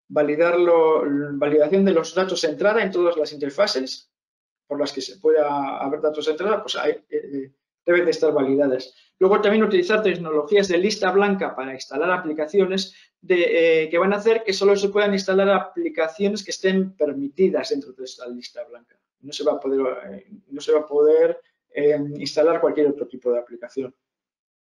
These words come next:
Comprobar también los identificadores de sesión, que eso está muy asociado a las sesiones web, pero bueno, también puede,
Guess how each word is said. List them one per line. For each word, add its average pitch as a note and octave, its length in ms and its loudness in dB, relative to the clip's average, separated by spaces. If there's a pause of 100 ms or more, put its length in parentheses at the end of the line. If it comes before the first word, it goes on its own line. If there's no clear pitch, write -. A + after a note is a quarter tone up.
(680)
Comprobar F3+ 420 2
también G#3+ 220 0
los G3+ 160 -2
identificadores E3+ 800 2
de D#3 80 2
sesión, A3 420 0
que G3 80 0
eso G3 120 0
está F#3+ 180 -2
muy F#3 160 -4
asociado F3 540 -2
a E3 60 2
las D#3 280 -2
sesiones F3 460 -6
web, A3+ 200 4
pero D3+ 180 0
bueno, D3+ 200 -10
también D3 200 -6
puede, D#3+ 200 -2